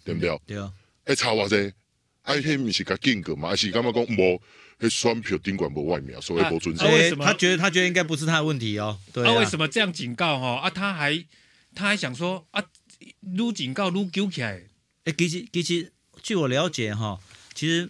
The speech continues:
Speaker 2: 总统府里面也分，也分两派。其实有一派也是觉得，<laughs> 也是觉得说，哎，应该哈，那个正视一下民意，但是那一派声音太小了，因为小英就很，哎，我八一，八一七有，我，哎，你们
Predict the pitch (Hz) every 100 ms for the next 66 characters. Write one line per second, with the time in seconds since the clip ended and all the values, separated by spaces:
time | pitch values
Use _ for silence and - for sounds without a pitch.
0 | 208 - 151 180 180 139 113 107 156 127
1 | 98 98 143 127 104 143 123 92 90 117
2 | 98 143 160 110 123 143 117 104 147 -
3 | 123 117 120 _ _ _ 113 120 151 131
4 | 117 143 127 135 143 131 123 120 _ -
5 | - - 127 120 147 127 123 120 107 107
6 | - 160 170 151 _ _ _ 151 139 143
7 | 131 - 127 - 135 98 - 78 82 -
8 | _ _ _ - - 180 175 123 107 143
9 | 156 - 147 113 98 98 _ _ 143 123
10 | - - 101 139 139 139 - 135 135 -
11 | 127 110 - _ _ _ - 113 - -
12 | 110 110 120